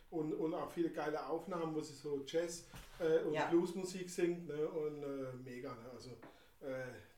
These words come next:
Speaker 1: unglaublich, was die für eine Stimme hatte. Wahnsinn, ja.
Speaker 2: Ja, muss man schon sagen, also.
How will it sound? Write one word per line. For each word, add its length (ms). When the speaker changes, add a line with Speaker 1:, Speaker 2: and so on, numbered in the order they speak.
Speaker 1:
unglaublich, 580
was 200
die 320
für 120
eine 120
Stimme 340
hatte. 320
Wahnsinn, 380
ja. 360
Speaker 2:
Ja, 200
muss 220
man 120
schon 120
sagen, 380
also. 380